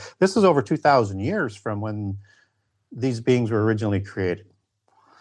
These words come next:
And if you look at him, he's got this extended chin, very high cheekbones, big slanted eyes, and this elongated conical skull. And so he still has this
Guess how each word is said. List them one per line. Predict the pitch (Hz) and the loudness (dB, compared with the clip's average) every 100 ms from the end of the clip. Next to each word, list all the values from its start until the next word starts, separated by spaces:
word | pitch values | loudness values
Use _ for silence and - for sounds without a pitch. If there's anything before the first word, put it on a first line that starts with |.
| _ _ _ | _ _ _
And | 110 | -4
if | 104 | 2
you | 120 | 4
look | 175 170 | 4 4
at | 110 | 0
him, | 101 170 131 | 2 2 2
he's | 123 | 0
got | 117 123 120 | 2 2 2
this | 113 113 | -4 -4
extended | 101 - - 131 135 123 104 | -8 -6 0 0 2 -2 -2
chin, | - - 107 67 - _ _ - _ | -10 -4 -4 -4 -12 _ _ -20 _
very | - 104 131 139 | -6 2 6 6
high | 110 123 117 | 4 2 2
cheekbones, | 104 - 113 - 87 73 71 - _ _ | -2 -12 -12 -8 -8 -8 -14 -20 _ _
big | 135 127 | 0 0
slanted | - - 120 113 98 | -6 0 0 2 2
eyes, | 107 117 87 90 95 _ _ _ _ | 4 4 4 -2 -10 _ _ _ _
and | 117 | -6
this | 117 113 | -6 -6
elongated | 127 120 117 123 143 139 127 123 117 101 _ | -4 0 2 2 0 0 0 0 -4 -8 _
conical | - 135 123 104 110 | -8 -4 -4 -6 -10
skull. | 98 - _ 104 76 _ _ _ _ _ _ _ _ _ _ _ | -12 -16 _ -4 -4 _ _ _ _ _ _ _ _ _ _ _
And | 135 113 110 107 | -6 -4 -4 -4
so | 101 127 120 117 110 | 0 4 6 6 4
he | 101 - 180 | 0 -6 -6
still | 208 - 160 120 | -6 -2 0 0
has | 101 139 190 175 113 101 | 0 2 2 -2 -8 -10
this | 113 101 98 - | -8 -8 -10 -20